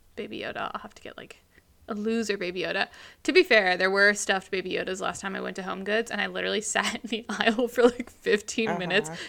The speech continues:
Speaker 1: debating buying one. I was like, "I really want one, but do I need one?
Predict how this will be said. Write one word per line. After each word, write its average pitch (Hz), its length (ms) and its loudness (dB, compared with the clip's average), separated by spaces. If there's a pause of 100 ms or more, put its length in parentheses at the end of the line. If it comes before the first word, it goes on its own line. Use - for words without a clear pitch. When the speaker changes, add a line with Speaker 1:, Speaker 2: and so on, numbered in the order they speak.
Speaker 1:
debating 196 520 4
buying 185 360 -2
one. 214 260 2
I 240 40 -6 (300)
was - 160 -20
like, 220 140 -14
"I 196 60 -8
really 226 240 -2
want 208 260 -6
one, - 160 -14 (300)
but - 160 -20
do 208 140 2
I 202 180 -2
need 208 480 -2
one? - 320 -10